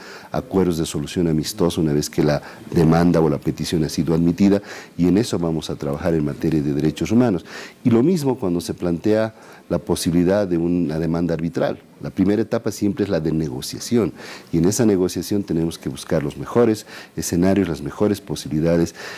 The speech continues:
y, y la, y la mejor solución para el Estado boliviano. Un dato adicional también aquí es importante. En esta etapa de negociación, cuando se está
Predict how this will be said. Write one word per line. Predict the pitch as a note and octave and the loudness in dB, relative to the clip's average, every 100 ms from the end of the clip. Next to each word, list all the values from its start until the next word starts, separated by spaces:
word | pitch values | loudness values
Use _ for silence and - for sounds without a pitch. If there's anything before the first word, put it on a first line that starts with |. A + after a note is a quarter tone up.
| - - | -10 0
y, | E2+ F2+ | 2 4
y | E2 | 4
la, | E2 | 2
y | F#2+ | 2
la | E2+ | 2
mejor | D#2 D2+ - A2+ G2+ | 2 0 4 4 2
solución | - F2+ D#2+ - B2 F#2 | -2 -2 -2 0 2 2
para | C#2+ C#2+ | -2 -8
el | C2+ | -8
Estado | C2 - D#2+ D2+ | -8 -4 -2 0
boliviano. | D#2+ A2+ A#2+ F2 - - - - | 0 2 2 0 -8 -20 -20 -8
Un | F2+ F2 | -2 2
dato | F2 F2+ | 2 0
adicional | D#2 D#2 E2+ E2+ E2+ | -2 -2 -2 0 0
también | D#2+ E2 D#2+ | 0 0 0
aquí | D2 D#2 | -2 -4
es | F2 | -4
importante. | D#2 D#2 - G#2+ F#2+ C#2 - - - - | -4 -4 0 0 0 -6 -12 -18 -10 0
En | F#2 | 2
esta | G#2+ - | 2 2
etapa | F2+ A2+ A2 F2+ | 2 2 0 -2
de | D2 | -2
negociación, | D2 F#2+ G#2+ G#2 - E2 - A#2 G2+ | 0 0 2 0 -2 -10 -2 0 0
cuando | D2+ D2 D2 | -2 -6 -6
se | - | -8
está | D#2 - F#2+ | -10 -2 0